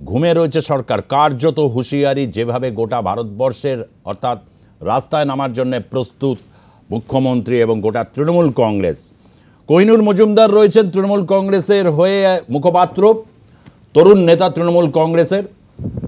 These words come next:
আহ, রয়েছেন পার্থ মুখোপাধ্যায়, তিনি, আহ, প্রদেশ কংগ্রেসের মুখপাত্র। অধ্যাপক ডক্টর বিশ্বনাথ চক্রবর্তী রয়েছেন আমাদের সঙ্গে ভার্চুয়ালি এবং দীপ্তিমান সেনগুপ্ত, ভারতীয় জনতা পার্টির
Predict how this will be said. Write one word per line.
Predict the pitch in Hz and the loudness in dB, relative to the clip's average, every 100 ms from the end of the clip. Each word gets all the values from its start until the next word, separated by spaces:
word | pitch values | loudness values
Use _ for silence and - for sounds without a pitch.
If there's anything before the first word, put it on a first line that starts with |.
| - - - | -12 -14 -6
আহ, | 120 127 | 0 4
রয়েছেন | 139 190 202 175 - | 6 6 4 0 2
পার্থ | 165 180 185 196 196 - - | 2 2 2 2 2 -2 -8
মুখোপাধ্যায়, | 123 185 190 170 185 190 185 - - | -2 2 2 2 2 2 -2 -8 -6
তিনি, | 139 165 160 - _ _ _ _ _ | -4 -2 -4 -8 _ _ _ _ _
আহ, | 113 135 135 127 120 98 95 92 _ | -2 2 2 0 -8 -12 -14 -16 _
প্রদেশ | 135 170 196 | -2 0 0
কংগ্রেসের | 180 180 185 190 175 | -2 -2 -2 -2 -2
মুখপাত্র। | 175 180 190 - 190 208 - _ _ _ _ _ _ _ | 0 2 0 0 -2 -2 -6 _ _ _ _ _ _ _
অধ্যাপক | 120 139 156 170 156 | -2 2 4 2 2
ডক্টর | 151 165 | 0 -2
বিশ্বনাথ | 135 139 160 185 | -2 -4 -2 -2
চক্রবর্তী | 180 180 190 190 185 196 | 0 0 2 0 2 2
রয়েছেন | 190 190 196 185 - - | 2 2 0 -2 -6 -10
আমাদের | 123 151 156 | -4 -2 -2
সঙ্গে | 165 160 | -2 -4
ভার্চুয়ালি | 123 143 165 175 170 170 | -2 -2 0 2 2 2
এবং | 156 151 | 0 0
দীপ্তিমান | 101 123 208 - 226 226 214 | 2 4 4 2 4 4 2
সেনগুপ্ত, | - 180 147 120 - 95 | 2 0 2 0 0 -2
ভারতীয় | 120 143 151 156 | -2 -4 -4 -4
জনতা | 131 147 151 | -2 -2 -4
পার্টির | 113 147 151 | -2 -4 -4